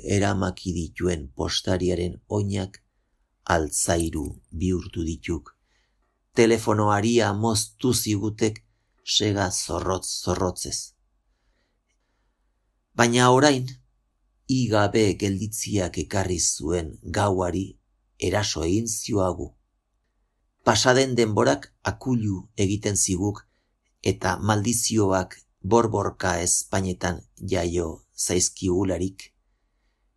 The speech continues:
serio hasi gaituk, Anzturaren museoa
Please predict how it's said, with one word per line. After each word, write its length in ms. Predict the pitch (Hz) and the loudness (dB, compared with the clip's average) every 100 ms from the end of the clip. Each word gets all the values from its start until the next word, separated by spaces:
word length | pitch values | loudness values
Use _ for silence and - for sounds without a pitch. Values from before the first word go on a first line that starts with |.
| - | -2
serio 500 | - 101 95 92 82 | 2 2 2 0 0
hasi 280 | 80 - 98 | -2 0 0
gaituk, 500 | 92 123 123 - _ _ _ _ _ _ - | 0 -2 -6 -10 _ _ _ _ _ _ -4
Anzturaren 760 | 101 107 - - - 90 90 87 | 0 2 2 0 0 0 0 -2
museoa 600 | 95 98 - 85 85 | -2 -2 -2 -2 -2